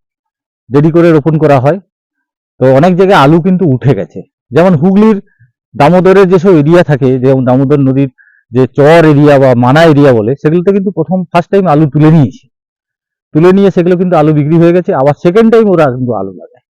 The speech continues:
আমাদের এই জায়গায় যেহেতু আলুটা একটু লেট, আহ, লাগায়, লেট রোপণ করে, দেখতেই পাচ্ছেন আলু গাছের, আহ, আলু গাছের সাইজ দেখে বুঝতে পারছেন যে এখানে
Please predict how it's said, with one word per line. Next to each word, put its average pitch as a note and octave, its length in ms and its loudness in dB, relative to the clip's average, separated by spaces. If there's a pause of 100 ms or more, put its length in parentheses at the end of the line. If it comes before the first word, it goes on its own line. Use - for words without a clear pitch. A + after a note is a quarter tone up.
(600)
আমাদের B3+ 360 2
এই C4 140 2
জায়গায় B3+ 320 2
যেহেতু A3+ 320 0
আলুটা G#3+ 340 2
একটু A3+ 220 0
লেট, G3 240 2 (420)
আহ, F3+ 320 0
লাগায়, E3+ 360 2 (560)
লেট E3 260 0
রোপণ F3 280 0
করে, D3 260 -2 (140)
দেখতেই C#3 300 0
পাচ্ছেন G#3+ 280 0
আলু F3+ 220 2
গাছের, F3 280 2 (540)
আহ, D3+ 540 -2
আলু D#3+ 140 0
গাছের E3 540 -2
সাইজ D3+ 280 0
দেখে D#3+ 240 0
বুঝতে E3+ 240 -2
পারছেন E3 260 -4
যে D3 80 -2
এখানে C#3+ 300 -4